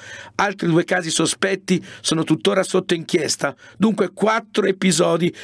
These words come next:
ai quali va aggiunto l'incidente a Tartano a Samuele Vairetti, ventinove anni, di Talamona, morto mentre tagliava legname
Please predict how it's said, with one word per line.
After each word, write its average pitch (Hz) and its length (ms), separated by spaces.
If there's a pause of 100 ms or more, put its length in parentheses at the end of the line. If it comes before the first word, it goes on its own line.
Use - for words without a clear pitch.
(100)
ai 180 160
quali 208 260
va 160 100
aggiunto 165 460
l'incidente 135 580
a 120 100
Tartano 165 560 (220)
a - 160
Samuele 151 460
Vairetti, 143 680 (260)
ventinove 147 500
anni, 156 180
di 113 140
Talamona, 156 580 (320)
morto 190 520
mentre 147 320
tagliava 143 420
legname 117 500